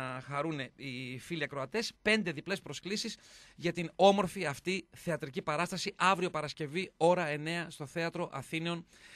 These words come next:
Ε, Πινελόπη Δέλτα, Ιων Δραγούμης, τελευταία συνάντηση. Πληκτρογής F M, αφήνεις κενό,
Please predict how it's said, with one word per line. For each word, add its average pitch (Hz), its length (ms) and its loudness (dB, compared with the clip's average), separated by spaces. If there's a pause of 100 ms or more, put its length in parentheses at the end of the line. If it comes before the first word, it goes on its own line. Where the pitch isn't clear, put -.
(380)
Ε, 156 260 6
Πινελόπη 165 500 2
Δέλτα, 170 300 2
Ιων 170 180 2
Δραγούμης, 160 480 -2
τελευταία 160 580 -2
συνάντηση. 151 580 -4 (300)
Πληκτρογής 156 460 0
F 156 140 -2
M, 185 100 6 (160)
αφήνεις 175 400 -4
κενό, 170 420 0